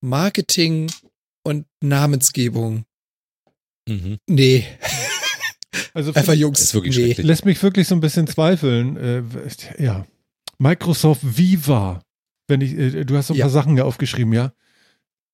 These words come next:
Speaker 3: Also,
Speaker 1: Genau, also,
Speaker 3: also,
Speaker 1: ähm,
Speaker 3: man muss völlig ignorant sein, auch gegenüber der Re-, der, der, der, dem Rest der Welt irgendwie, wenn man einfach so Microsoft Mesh, the next big thing, ja? So,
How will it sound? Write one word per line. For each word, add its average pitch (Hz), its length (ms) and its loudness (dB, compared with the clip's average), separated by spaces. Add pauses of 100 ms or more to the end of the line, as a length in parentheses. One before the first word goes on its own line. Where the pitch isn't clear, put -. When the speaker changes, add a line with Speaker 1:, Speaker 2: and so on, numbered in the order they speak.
(420)
Speaker 3:
Also, 156 180 0
Speaker 1:
Genau, 117 180 -2
also, 151 280 2
Speaker 3:
also, 190 220 -6
Speaker 1:
ähm, 135 260 0
Speaker 3:
man 190 180 4
muss 196 180 4
völlig 233 600 -2
ignorant 196 760 0
sein, 156 420 -2
auch 156 400 -4
gegenüber 170 540 -2
der 156 280 -2
Re-, 180 140 -2
der, 175 240 -4
der, 175 280 -2
der, 170 320 -8
dem 170 280 -8
Rest 170 300 -6
der 156 180 0
Welt 214 380 4
irgendwie, 180 500 0
wenn 180 120 0
man 185 180 -2
einfach 196 360 -2
so 185 260 -2 (280)
Microsoft - 680 -4
Mesh, 131 760 0 (180)
the 131 80 -2
next 151 400 -4
big 165 280 -4
thing, 117 440 -2 (240)
ja? 143 260 0 (260)
So, 131 320 -2